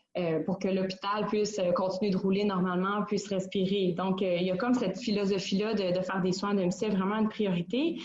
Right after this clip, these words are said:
Puis même, euh, je vous dirais, dans le recrutement médical, ça fait des années que que notre directeur régional, euh, de médecine générale, euh, fait des soins à domicile une priorité.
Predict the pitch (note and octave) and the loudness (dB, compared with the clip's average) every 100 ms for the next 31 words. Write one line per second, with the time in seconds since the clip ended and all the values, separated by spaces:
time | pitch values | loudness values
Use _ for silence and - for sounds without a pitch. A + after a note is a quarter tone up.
0 | - - - - G#3+ A3 C4+ A#3 F#3+ F3+ | -12 -18 -8 0 0 2 2 2 2 0
1 | F#3 F3 F#3 A3+ A3 F#3+ G#3 F#3+ A3 A3 | 0 0 0 0 0 0 0 0 0 0
2 | A3+ A3+ F3 - G3+ G#3+ A3+ G3+ F#3+ F#3 | 2 2 2 -2 -4 -2 -2 -2 0 0
3 | F#3+ F#3+ F#3+ G#3+ B3 A3 F#3 E3+ E3 E3 | 2 2 2 2 2 2 2 2 2 0
4 | - - - - - F#3+ F3+ F3+ F#3 F#3 | -4 -18 -20 -20 -8 -2 0 0 0 -2
5 | F3 G#3 A3 G#3+ G3 F3+ F#3 F3 F3+ G3+ | -2 -4 -2 -2 0 0 0 0 0 0
6 | G#3+ G3+ F3 E3+ F#3 F3+ G#3 G3+ F#3+ F3+ | 0 0 2 2 2 2 2 2 2 0
7 | F3 F#3 G3+ A#3 A3+ A3+ - _ _ F#3 | 0 0 0 0 0 -2 -10 _ _ -4
8 | F#3 F#3 F3+ - A#3+ G#3+ G3+ G3 A3+ A3+ | 0 0 -2 0 0 2 2 -2 -2 -2
9 | A3+ F#3+ G3 F#3+ F#3+ - A#3 A#3+ - G#3 | 0 0 2 2 0 2 4 4 4 2
10 | G3+ - G#3 F#3 F#3 - A#3+ F#3+ | 0 2 0 2 0 0 2 2